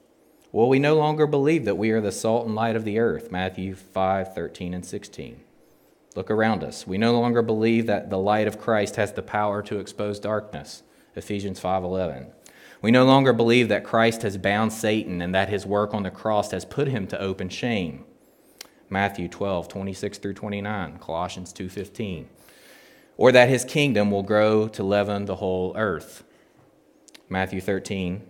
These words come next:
thirty-one through thirty-three. We have lost our way in believing the authority of Christ's words regarding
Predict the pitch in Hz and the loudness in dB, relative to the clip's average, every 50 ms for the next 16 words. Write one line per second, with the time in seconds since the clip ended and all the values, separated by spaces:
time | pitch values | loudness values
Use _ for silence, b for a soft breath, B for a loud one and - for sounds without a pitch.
0 | - _ - 90 90 90 87 87 85 85 87 92 87 - 87 85 87 82 - 92 | -20 _ -8 -6 -6 -4 -4 -6 -6 -8 -8 -8 -8 -6 -6 -6 -6 -8 -10 -10
1 | 87 80 - - - - _ _ - - 123 123 117 117 120 120 123 131 131 131 | -10 -10 -10 -14 -18 -20 _ _ -2 2 4 4 4 4 4 6 6 4 4 2
2 | - 120 117 110 110 113 117 110 104 98 98 92 95 95 101 101 98 101 95 95 | 2 2 4 4 4 4 4 4 2 2 0 -2 -2 0 0 0 0 -2 -2 -2
3 | 92 90 90 90 - 110 107 110 104 95 92 90 90 - - - 104 98 98 95 | -2 -2 -4 -4 -4 -4 -2 -2 0 0 -2 -4 -4 -6 -6 -4 -2 -2 -2 -4
4 | - - - 95 107 113 110 101 95 - - 92 90 87 98 101 107 110 104 101 | -8 -10 -4 0 2 2 2 2 0 -4 -6 -8 -6 -4 0 0 2 2 2 0
5 | 98 95 90 - | -2 -4 -6 -10